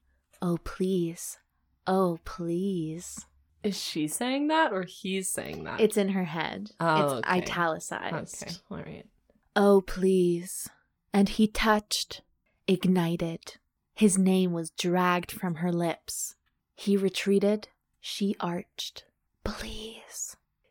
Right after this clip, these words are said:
Speaker 1: He hummed with pure male satisfaction and found her again. This time,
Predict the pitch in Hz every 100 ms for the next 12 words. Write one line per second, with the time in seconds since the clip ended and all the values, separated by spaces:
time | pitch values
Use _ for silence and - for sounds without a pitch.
0 | _ - 226 214 - 196 202 220 196 -
1 | - - 214 202 202 208 214 190 180 180
2 | - 185 185 185 - 165 160 - 175 165
3 | 190 _ - - - 185 175 - 185 180
4 | 180 - 160 156 156 147 151 165 - _
5 | _ 190 202 - - 175 165 165 185